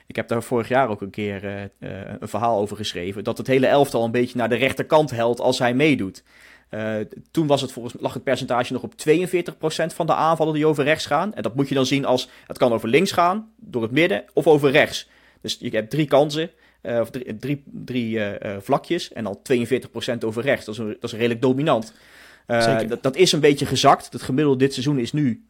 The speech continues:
Speaker 1: omdat hij weg was, onder andere veertig procent. Maar als je kijkt,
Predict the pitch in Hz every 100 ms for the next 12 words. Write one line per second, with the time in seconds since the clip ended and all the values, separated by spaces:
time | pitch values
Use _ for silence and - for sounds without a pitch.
0 | - 120 107 110 104 135 - 87 101 107
1 | 101 101 107 - 160 165 - 101 95 -
2 | 110 - - 160 156 175 143 -